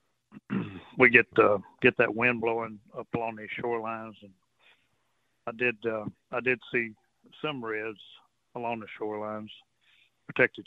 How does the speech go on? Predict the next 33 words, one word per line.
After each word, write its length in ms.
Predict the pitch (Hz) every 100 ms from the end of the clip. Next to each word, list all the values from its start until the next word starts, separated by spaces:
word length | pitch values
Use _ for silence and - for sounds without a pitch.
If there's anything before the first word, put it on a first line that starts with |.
| -
shorelines. 480 | 107 104 101 104 98 - - _ - - - _ _ _ _ _ _ _ _ _ _ - _ 113
But, 140 | 113 -
uh, 160 | 98 98 - - - _ _ _ _ _ _ _ _ _ 127
last 240 | 131 120 -
year, 300 | 117 107 101 - _
about 180 | - 120 -
this 100 | 110
time 200 | - 113
of 60 | 110
the 80 | 104
year, 300 | 107 107 101 - _ _ _ _ _
I 140 | - 113
was, 180 | 110 101
uh, 100 | 101 101
scouting, 460 | - 123 117 107 104 _ -
trying 200 | 117 117
to 100 | 107
find 180 | 117 113 95
some 120 | 101
reds, 360 | 110 120 110 98
and, 140 | 98 95 _ _ - _ _ _ _ _ _
and, 260 | 107 104 101
uh, 160 | 98 92 - _ _ _ _ _
I 80 | -
caught 260 | - 113 107
a, 80 | 98 - _ - - -
about 240 | 123 107 -
a 60 |
twenty-six 420 | 131 113 - 120 -
inch 120 | 104 -
trout 380 | - 123 110 95 _ _ _ _ _ _ _ _ -
throwing 240 | 110 104
top 240 | - 113